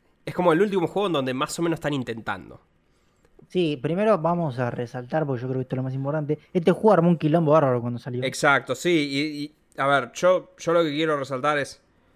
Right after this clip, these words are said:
Speaker 1: este juego tiene, tiene dos, para mí tiene dos vértices. Tiene, de nuevo, como el Call of Duty cuatro, tenés la campaña británica, la campaña de todo eso. Bueno, acá tenés la campaña yankee, que es la guerra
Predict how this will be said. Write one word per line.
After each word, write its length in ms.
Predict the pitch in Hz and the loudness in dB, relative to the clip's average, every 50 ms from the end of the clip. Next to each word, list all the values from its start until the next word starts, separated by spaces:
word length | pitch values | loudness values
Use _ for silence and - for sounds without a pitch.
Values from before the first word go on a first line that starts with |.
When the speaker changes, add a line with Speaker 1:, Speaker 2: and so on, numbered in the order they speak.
| _ _ _ _ _ _ _ _ _ _ - | _ _ _ _ _ _ _ _ _ _ -12
Speaker 1:
este 120 | 131 147 | -12 -8
juego 180 | 139 202 208 180 | -4 -2 -2 0
tiene, 260 | 160 160 151 143 131 | 2 2 2 0 0
tiene 340 | - - - 143 139 139 135 | -4 -8 -10 -8 -6 -4 -4
dos, 380 | 139 160 160 160 160 - - _ | -2 -2 -2 -4 -4 -10 -14 _
para 160 | - 123 123 143 | -6 -4 -2 -2
mí 120 | 180 202 | -2 -2
tiene 180 | 185 180 160 147 | 0 0 0 2
dos 220 | 151 156 151 143 | 2 0 0 0
vértices. 520 | 139 127 113 - 104 98 - - 92 - _ _ _ _ _ _ _ _ _ _ _ - | -2 -2 -4 -6 -8 -14 -16 -18 -20 -20 _ _ _ _ _ _ _ _ _ _ _ -4
Tiene, 240 | 139 131 120 117 | -4 -2 -2 0
de 120 | 117 131 160 | 0 0 2
nuevo, 280 | 175 160 143 127 123 | 2 2 2 0 0
como 160 | 120 123 127 127 | -2 -2 -4 -4
el 80 | 123 | -2
Call 140 | - 170 170 | 0 0 0
of 60 | 160 | 0
Duty 140 | 170 175 165 | -2 -2 -2
cuatro, 260 | 151 175 185 185 170 | 0 0 0 0 -2
tenés 140 | 139 131 131 | -2 -2 -4
la 80 | 135 127 | -4 -4
campaña 340 | 131 123 - - - 143 | -4 -4 -4 -2 -2 -2
británica, 520 | 139 135 131 123 139 143 147 147 143 127 117 | -2 -4 -4 -4 -4 -2 -2 -2 -4 -4 -6
la 80 | 117 | -6
campaña 340 | 113 113 113 117 120 123 120 117 | -8 -8 -8 -8 -8 -8 -8 -8
de 40 | |
todo 220 | 117 127 123 135 147 | -8 -6 -6 -6 -6
eso. 200 | 147 - 185 151 | -6 -6 -6 -6
Bueno, 220 | 127 107 104 98 | -6 -8 -8 -8
acá 180 | 117 143 143 143 | -6 -4 -4 -2
tenés 360 | 147 139 139 127 - - - - | -2 -4 -4 -6 -6 -10 -14 -16
la 120 | - 120 - | -14 -10 -8
campaña 420 | 123 120 117 131 131 131 131 139 | -8 -6 -4 -4 -4 -4 -4 -4
yankee, 640 | - - 208 185 180 170 160 160 180 190 202 - _ _ _ _ _ _ _ _ _ _ _ _ _ _ _ _ _ _ _ _ _ | -4 -2 0 0 0 0 -2 -4 -8 -12 -12 -14 _ _ _ _ _ _ _ _ _ _ _ _ _ _ _ _ _ _ _ _ _
que 180 | - 131 135 | -8 -6 -6
es 100 | 131 120 | -6 -6
la 120 | 117 120 120 | -6 -6 -6
guerra 640 | 123 135 147 147 143 139 143 143 147 147 151 - | -4 -4 -2 -2 0 0 2 2 2 0 -4 -10